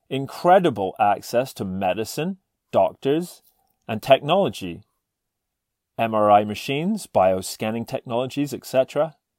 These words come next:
Our information age, Tower of Babel, boasts of so many things, yet we have a major problem on our hands. Everyone is sick, overdrugged with chemical synthetics,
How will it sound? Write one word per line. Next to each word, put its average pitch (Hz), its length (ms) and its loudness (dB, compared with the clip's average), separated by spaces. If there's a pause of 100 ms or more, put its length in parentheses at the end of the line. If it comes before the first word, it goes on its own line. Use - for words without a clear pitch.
(1000)
Our 127 300 6
information 160 840 -2
age, 110 420 -4 (240)
Tower 160 420 8
of 156 160 2
Babel, 101 640 -2
boasts 151 400 4
of 107 80 -6
so 160 320 0
many 180 240 -2
things, 110 540 -6 (500)
yet 135 220 6
we 147 140 2
have 156 120 4
a 165 80 2
major 127 320 -2
problem 110 600 0 (120)
on 101 160 -4
our 98 120 -2
hands. 107 540 -6 (380)
Everyone 135 480 2
is 190 140 -2
sick, - 500 -2 (800)
overdrugged 131 800 4
with 107 240 0
chemical 139 560 -4
synthetics, 139 960 -2